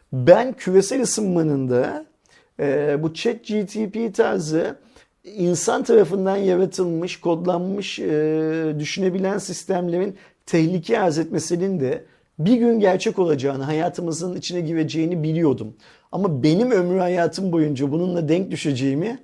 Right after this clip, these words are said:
hiç tahmin etmemiştim. Üç dört yıldır Türkiye'de bulunduğumuz yerde küresel ısınmanın etkilerini hissediyoruz. Dünyanın başka yerlerinde insanlar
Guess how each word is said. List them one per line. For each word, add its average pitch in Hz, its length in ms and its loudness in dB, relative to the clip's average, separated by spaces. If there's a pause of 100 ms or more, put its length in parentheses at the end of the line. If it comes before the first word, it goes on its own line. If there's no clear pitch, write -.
(260)
hiç - 280 -6
tahmin 147 380 -4
etmemiştim. - 580 -10 (420)
Üç - 240 -8
dört 202 200 4
yıldır 165 420 0
Türkiye'de 139 600 -2
bulunduğumuz 143 640 0
yerde 127 420 -4 (800)
küresel 143 360 -2
ısınmanın 131 420 -6
etkilerini 135 440 -6
hissediyoruz. 151 720 -4 (380)
Dünyanın 147 320 -2
başka 147 260 0
yerlerinde 151 300 2
insanlar 165 520 -4